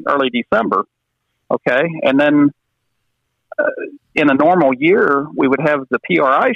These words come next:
show, which, you know, you gotta take three or four days off and go to Indianapolis and, and shake hands and, and, you know, talk to your suppliers and stuff like that.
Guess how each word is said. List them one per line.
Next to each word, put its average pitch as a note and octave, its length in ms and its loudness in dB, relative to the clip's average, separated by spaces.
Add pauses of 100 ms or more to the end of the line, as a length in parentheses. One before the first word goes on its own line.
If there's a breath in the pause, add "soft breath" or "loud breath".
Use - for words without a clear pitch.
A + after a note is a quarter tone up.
(120)
show, B2+ 360 0 (440)
which, C3 160 -2 (120)
you B2+ 120 -2
know, B2 100 0
you C3+ 120 -2
gotta C#3 220 -2
take C#3 220 -2
three C#3 80 0
or C#3+ 60 0
four C#3 180 -2
days C3 260 0
off C3+ 220 0
and C#3 100 -2
go B2+ 80 2
to B2+ 80 -2
Indianapolis C3 640 -2
and, B2 380 0
and A#2+ 260 0 (100)
shake C3+ 200 0
hands C#3 320 0
and, A#2+ 220 0 (580)
and, A#2+ 400 2
you C3 80 4
know, A#2 180 0
talk C3+ 160 0
to C#3 60 -2
your C3 100 0
suppliers B2 540 0
and C#3 100 2
stuff B2 260 -2
like A#2+ 200 -2
that. B2 280 0